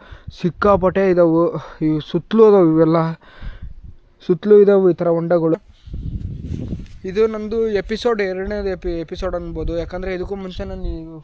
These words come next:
ಫೋರ್ಟಿಗೆ ವಿಸಿಟ್ ಹಾಕಿದ್ದೆ, ಆ ಸೈಡ್ ಬಂದು ಎಕ್ಸ್ಪ್ಲೋರ್ ಮಾಡಿದ್ವಿ. ಇಲ್ಲಿ ಬೆಳಗ್ಗೆನ ಬಂದು ಫುಲ್ಲು ತಿರ್ಗಾಡ್ಕೊಂತ ಇಲ್ಲಿ ಬಂದ್ವಿ. ಇಲ್ಲಿ ವಿಡಿಯೋ ಮಾಡಲಿಲ್ಲ ನಾನು. ನೆಕ್ಸ್ಟ್ ಎಪಿಸೋಡ್ ಇಲ್ಲಿ ಮಾಡೋಣ, ಕ್ಯಾಂಪ್ ಹಾಕೋಣ ಅಂತ ಇದ್ವಿ.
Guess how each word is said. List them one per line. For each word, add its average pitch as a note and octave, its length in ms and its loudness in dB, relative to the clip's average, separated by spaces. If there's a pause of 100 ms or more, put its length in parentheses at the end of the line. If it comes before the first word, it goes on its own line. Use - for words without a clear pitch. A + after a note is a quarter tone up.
ಫೋರ್ಟಿಗೆ F3+ 360 -10
ವಿಸಿಟ್ F3 320 -8
ಹಾಕಿದ್ದೆ, E3 460 -10 (500)
ಆ F3+ 120 -2
ಸೈಡ್ G3+ 240 -6
ಬಂದು G3+ 240 -6
ಎಕ್ಸ್ಪ್ಲೋರ್ F#3+ 320 -8
ಮಾಡಿದ್ವಿ. F3 400 -10 (220)
ಇಲ್ಲಿ F#3 540 -6 (500)
ಬೆಳಗ್ಗೆನ F3+ 400 -4
ಬಂದು F#3+ 240 -8
ಫುಲ್ಲು F3+ 320 -6
ತಿರ್ಗಾಡ್ಕೊಂತ F3+ 680 -6
ಇಲ್ಲಿ F3 180 -2
ಬಂದ್ವಿ. - 360 2
ಇಲ್ಲಿ F3 160 0
ವಿಡಿಯೋ F3 240 -2
ಮಾಡಲಿಲ್ಲ F3 420 -6
ನಾನು. D3 180 -4
ನೆಕ್ಸ್ಟ್ D3+ 240 -4
ಎಪಿಸೋಡ್ E3+ 400 -4
ಇಲ್ಲಿ D#3+ 160 -6
ಮಾಡೋಣ, E3+ 280 -6 (180)
ಕ್ಯಾಂಪ್ F3 260 -6
ಹಾಕೋಣ - 260 -8
ಅಂತ D#3 220 -12
ಇದ್ವಿ. D#3 400 -10